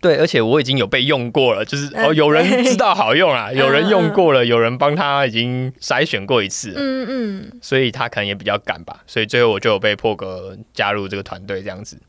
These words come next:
Speaker 2: 嗯，这个我觉得也蛮棒的，就是不管是在投实习、投工作或是投研究所的时候，其实这也都是一个技巧，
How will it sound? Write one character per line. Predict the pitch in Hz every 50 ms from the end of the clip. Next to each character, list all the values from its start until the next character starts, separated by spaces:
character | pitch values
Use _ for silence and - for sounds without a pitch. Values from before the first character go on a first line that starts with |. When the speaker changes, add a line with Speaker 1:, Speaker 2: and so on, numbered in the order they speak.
| _ _ -
Speaker 2:
嗯， | 247 247 226 214 208 214
这 | - 392 427
个 | 427
我 | 339 262 233
觉 | 220 - 220 220
得 | 226 233 233
也 | 233 220 208 202
蛮 | 196 196 190 185 190
棒 | 202 269 247 208 190
的， | 180 170 180
就 | - 247
是 | 277 302 302
不 | 294 -
管 | 294 262 196 185
是 | 196 - 240 247
在 | 233 254 240 233 226 226
投 | - - - 190 180 180
实 | 208 - - - 180 185
习、 | 202 - - 175 175 185 190
投 | 202 208 202 185 180 180 180 180 185
工 | - 202 202 208
作 | 220 - 240 214
或 | 208 - 220 220
是 | 226 226 226
投 | 220 214 185 175 175 180 185 - -
研 | - 208 208 247
究 | 349 339 269
所 | 233 - 175
的 | 143 110
时 | - - 180
候， | 185 208 214 202 - - - _ _
其 | - - 247
实 | 233 247 262 262 - _
这 | - - 311 254 - - _ _ -
也 | - 202 190
都 | 185 196 208
是 | 214 233
一 | 233
个 | 202 196
技 | 190 - - 202 -
巧， | - - - -